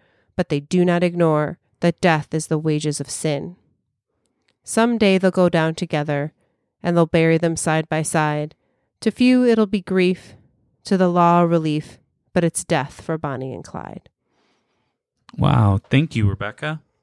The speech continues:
Speaker 2: Uh, so, you know, they knew that they were gonna die. They
Speaker 1: Yeah.
Speaker 2: knew that they were gonna go out fighting. That was,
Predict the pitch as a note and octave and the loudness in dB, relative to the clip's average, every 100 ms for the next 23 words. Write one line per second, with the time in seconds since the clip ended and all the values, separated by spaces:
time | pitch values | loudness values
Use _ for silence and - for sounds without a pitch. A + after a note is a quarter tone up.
0 | _ _ - _ _ - C3 A#2 A2+ A2 | _ _ -20 _ _ -8 -2 0 0 0
1 | - E3 E3+ E3+ - _ _ _ _ - | 2 4 4 0 -4 _ _ _ _ -6
2 | D3+ D#3 E3 B2+ - D3+ F#3+ D#3 F3 A2+ | -4 -4 -6 -10 0 2 4 4 4 4
3 | G2 A2 - _ - G#2 - A2 A2 A2+ | 2 -4 -12 _ -10 -8 -4 -4 -4 -2
4 | A#2 A#2 A#2 F#2+ E2 - _ _ _ _ | -2 -2 -4 -4 -10 -18 _ _ _ _
5 | _ - - D3 E3+ D3+ D3 C#3 C3+ A#2+ | _ 2 4 6 4 0 -2 0 0 2
6 | A#2+ B2 - A2+ F#2+ F2+ G2 - G2 - | 2 0 0 0 0 -4 -8 -2 -2 -2
7 | A2 G#2 G2+ | 0 0 -2